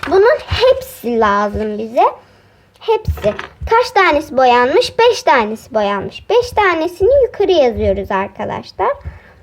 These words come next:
Em, böyle payı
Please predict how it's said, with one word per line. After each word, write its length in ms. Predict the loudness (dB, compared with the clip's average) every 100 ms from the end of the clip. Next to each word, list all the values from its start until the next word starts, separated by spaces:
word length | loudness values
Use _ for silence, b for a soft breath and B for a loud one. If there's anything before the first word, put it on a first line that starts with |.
| B B -20 -20 -18 -16 -16 -16 _ _ -16 -16 B B B 0
Em, 400 | 4 4 4 0 -4 -12 -10 -8 -10 -2
böyle 240 | 2 4 6 4 0 -14 -14 -12 -10 -8 -10 -12 -20 -20 -18 -16 -18 -20 -20 -20 -20 _ _ -20 -20 -20 -20 _ -20 _ _ _ _ _ _ _ -20 -8 0
payı 340 | 4 4 6